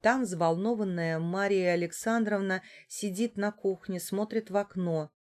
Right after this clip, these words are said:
Рядом бегает беззаботная Ксюша. «Мам, где мороженое?» «Катенька!»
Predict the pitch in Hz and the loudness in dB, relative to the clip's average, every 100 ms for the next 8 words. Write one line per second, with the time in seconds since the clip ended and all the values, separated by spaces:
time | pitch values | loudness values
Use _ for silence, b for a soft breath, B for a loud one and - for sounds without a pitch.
0 | _ _ _ - 175 214 208 170 160 202 | _ _ _ 2 4 4 4 -2 0 0
1 | 202 165 147 165 160 160 165 - 170 160 | 0 -2 -2 -2 0 0 0 -4 -6 -6
2 | - - 151 - 151 143 _ _ - 240 | -8 -8 -6 -4 -4 -6 _ _ -4 4
3 | 311 240 294 - B B 226 294 320 226 | 6 8 6 -2 B B -2 2 6 6
4 | 190 214 233 254 254 254 247 233 _ _ | 6 2 2 0 0 -2 -4 -8 _ _
5 | _ _ _ - 339 - - - 175 - | _ _ _ 4 8 8 6 -8 -2 4
6 | 175 - | 6 4